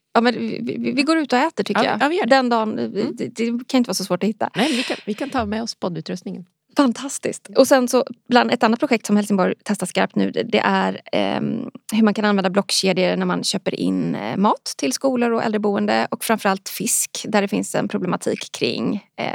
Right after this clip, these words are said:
Speaker 1: dels
Speaker 2: Ursprung.
Speaker 1: illegalt fiske och
Speaker 2: Mm.
Speaker 1: ursprung och, och märkning och sådär. Och där man kan ta hjälp av tekniken för att faktiskt fatta bättre inköpsbeslut, men också där jag som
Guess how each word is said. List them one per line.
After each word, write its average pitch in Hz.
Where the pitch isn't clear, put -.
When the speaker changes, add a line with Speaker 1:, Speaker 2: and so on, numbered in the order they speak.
Speaker 1:
dels 190
Speaker 2:
Ursprung. 202
Speaker 1:
illegalt 190
fiske -
och 175
Speaker 2:
Mm. 196
Speaker 1:
ursprung 185
och, -
och 185
märkning 185
och -
sådär. -
Och 196
där 208
man 190
kan 185
ta 196
hjälp 175
av 170
tekniken -
för -
att 208
faktiskt -
fatta 208
bättre 180
inköpsbeslut, 233
men 302
också 220
där 214
jag 180
som 180